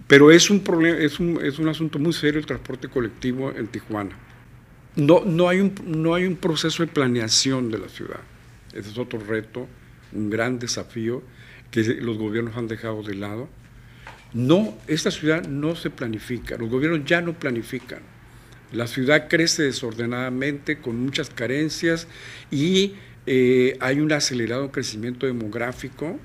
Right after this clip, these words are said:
que está demandando muchos, eh, servicios. Eh, un problema también, tercer problema que tiene es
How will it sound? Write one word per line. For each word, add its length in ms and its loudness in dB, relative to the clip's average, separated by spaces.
que 100 -4
está 300 -4
demandando 560 -4
muchos, 440 -8
eh, 160 -16
servicios. 960 -8
Eh, 960 4
un 160 2
problema 380 6
también, 340 0
tercer 320 0
problema 320 -2
que 100 -6
tiene 440 -4
es 260 -4